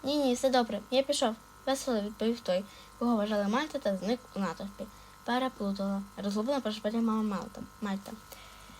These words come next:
Провівши хлопчика поглядом, як незручно, раптом хтось потягнув її за светр. Перед нею постав кошлатий Єті. «Я обожнюю пончики», —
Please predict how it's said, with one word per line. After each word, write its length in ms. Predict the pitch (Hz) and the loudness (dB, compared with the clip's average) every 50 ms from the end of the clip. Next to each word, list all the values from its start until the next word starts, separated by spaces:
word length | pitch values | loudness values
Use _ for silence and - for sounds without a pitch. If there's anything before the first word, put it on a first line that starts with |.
| - - - - - - - - - - | -20 -20 -20 -20 -20 -20 -20 -20 -10 -2
Провівши 440 | - 226 240 240 294 339 339 - 285 | 4 6 6 6 6 4 2 0 0
хлопчика 460 | - - 285 277 269 - 269 262 269 | 2 2 2 2 4 2 4 4 6
поглядом, 560 | 262 294 330 339 349 311 240 254 233 220 214 220 | 6 8 8 8 8 8 8 6 6 4 4 4
як 240 | 269 285 285 - | 2 2 0 0
незручно, 680 | 269 254 247 247 - 240 240 233 214 196 - 214 190 185 | -2 -2 -2 0 0 2 4 4 4 2 0 -2 0 0
раптом 340 | 202 226 262 - - 277 240 | 2 0 0 0 -2 -4 -2
хтось 160 | - 254 247 | -2 -4 -4
потягнув 420 | - 240 220 - 208 214 226 240 240 | -4 -4 0 0 0 2 2 0 2
її 160 | 240 214 208 | 2 0 2
за 120 | 208 220 208 | 0 -2 -4
светр. 380 | - 208 185 175 180 - 208 - - | -4 -2 -2 -2 -2 -4 -8 -6 -2
Перед 300 | 208 208 214 208 208 233 | -2 0 2 2 2 2
нею 180 | 262 294 294 | 2 4 2
постав 320 | 254 220 220 - 240 240 233 | 2 0 0 0 -2 -2 -2
кошлатий 460 | 220 214 - - 226 226 226 214 196 | -2 -4 -2 0 -2 -2 0 -2 -2
Єті. 220 | 185 170 160 - - | -2 -2 -4 -6 -6
«Я 200 | 202 202 226 254 | 0 2 4 4
обожнюю 360 | 254 233 226 233 254 262 269 254 | 6 6 6 4 4 4 2 4
пончики», — 500 | - 233 220 208 202 - - - 170 | 4 4 4 4 2 -2 -2 -4 -4